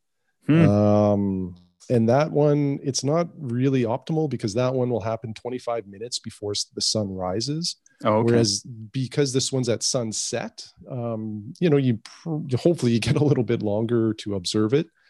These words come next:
Speaker 1: Mm-hmm.
Speaker 2: Um, uh, the other thing too about this one that's really neat is, um, Io and Ganymede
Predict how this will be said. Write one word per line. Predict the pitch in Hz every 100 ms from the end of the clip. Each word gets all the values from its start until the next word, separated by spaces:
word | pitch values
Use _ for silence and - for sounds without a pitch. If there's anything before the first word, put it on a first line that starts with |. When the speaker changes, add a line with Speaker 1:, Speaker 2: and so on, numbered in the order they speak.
| -
Speaker 1:
Mm-hmm. | 123 113 101 104
Speaker 2:
Um, | 110 110 110 107 107 104 101 - - _ _ -
uh, | - 76 82 82 69 - 92 104
the | 127 117 131
other | 165 262
thing | - 120
too | - 139
about | 143 101 92
this | 101 -
one | 104 101
that's | 98 -
really | 101 104 101
neat | 98 98 101 - -
is, | 104 98 95
um, | 107 104 101 98 - _ 107
Io | 120 175 202 196
and | 127 104 98 90
Ganymede | 107 123 151 98 90 95